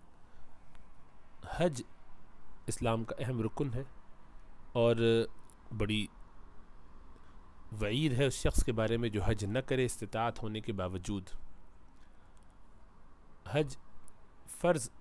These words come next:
زندگی میں ایک ہی مرتبہ ہے، لیکن نفلی حج کرنے کی ترغیب رسول اللہ صلی اللہ علیہ وسلم نے دی۔ اسی لیے صحابہ کرام کا، ائمہ کا، امت کے بڑوں کا معمول یہ رہا ہے کہ جوں جوں توفیق ملتی گئی حج کرتے گئے۔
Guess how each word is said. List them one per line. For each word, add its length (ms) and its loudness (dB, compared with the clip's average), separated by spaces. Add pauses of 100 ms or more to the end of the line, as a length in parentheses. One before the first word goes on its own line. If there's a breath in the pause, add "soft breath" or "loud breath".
زندگی 420 2
میں 100 2
ایک 300 0
ہی 60 0
مرتبہ 340 6
ہے، 160 6 (260)
لیکن 300 -2
نفلی 340 6
حج 180 6
کرنے 260 4
کی 120 0
ترغیب 440 6
رسول 300 4
اللہ 220 4
صلی 180 0
اللہ 140 0
علیہ 160 2
وسلم 400 0
نے 120 0
دی۔ 260 0 (540 loud breath)
اسی 180 0
لیے 80 2
صحابہ 420 0
کرام 320 0
کا، 260 0 (300)
ائمہ 460 0
کا، 200 2 (520)
امت 320 0
کے 220 0 (560 loud breath)
بڑوں 220 6
کا 140 2
معمول 420 4
یہ 80 4
رہا 280 4
ہے 120 2 (420)
کہ 180 6 (640)
جوں 240 4
جوں 140 4
توفیق 480 4
ملتی 360 6
گئی 140 6 (340)
حج 200 0
کرتے 400 2
گئے۔ 120 -2